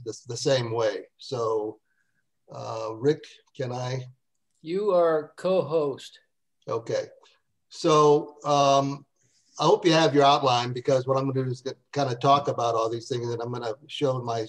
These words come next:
Speaker 1: my screen, and I'm, I'll show you some of the things that, uh, uh, some of the flies, you know, that, that, that I actually use. Uh, as far as the gear is concerned, um,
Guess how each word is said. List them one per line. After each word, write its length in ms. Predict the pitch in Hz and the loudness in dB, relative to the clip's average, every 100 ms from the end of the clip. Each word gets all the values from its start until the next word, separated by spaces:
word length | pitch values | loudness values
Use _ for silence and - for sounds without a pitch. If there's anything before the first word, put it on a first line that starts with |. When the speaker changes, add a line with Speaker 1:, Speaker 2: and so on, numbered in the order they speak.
| - | -8
Speaker 1:
my 140 | 120 | -8
screen, 480 | 117 - 135 131 123 | -8 -8 -6 -4 -4
and 140 | 113 | -6
I'm, 100 | 113 110 | -8 -8
I'll 160 | 113 117 | -8 -6
show 160 | 143 | -6
you 100 | 131 | -6
some 240 | 120 127 113 | -6 -8 -6
of 60 | |
the 80 | 110 | -8
things 360 | - 123 120 113 | -8 -8 -8 -8
that, 180 | 107 107 - | -8 -8 -10
uh, 140 | 110 - _ _ _ _ _ _ - | -10 -10 _ _ _ _ _ _ -14
uh, 200 | 117 117 | -10 -8
some 160 | 113 123 | -8 -8
of 60 | |
the 80 | 113 | -8
flies, 460 | - 123 117 117 117 | -6 -4 -4 -4 -6
you 80 | |
know, 100 | 113 | -8
that, 280 | 110 113 110 123 | -6 -6 -6 -8
that, 220 | 113 110 - | -8 -8 -8
that 100 | 117 | -6
I 160 | 117 | -6
actually 260 | 113 113 110 | -6 -10 -12
use. 420 | 113 117 101 - _ _ _ _ - | -8 -8 -10 -16 _ _ _ _ -10
Uh, 260 | 123 120 131 | -6 -4 -4
as 140 | 127 | -4
far 200 | 175 190 | 2 2
as 100 | 175 | 2
the 80 | 143 | 0
gear 340 | 123 160 175 | 4 6 6
is 100 | 160 | 4
concerned, 680 | - 135 127 131 123 120 123 - _ 117 | 0 -2 -2 -4 -4 -6 -10 -14 _ -8
um, 500 | 117 117 117 113 117 | -4 -2 -4 -6 -10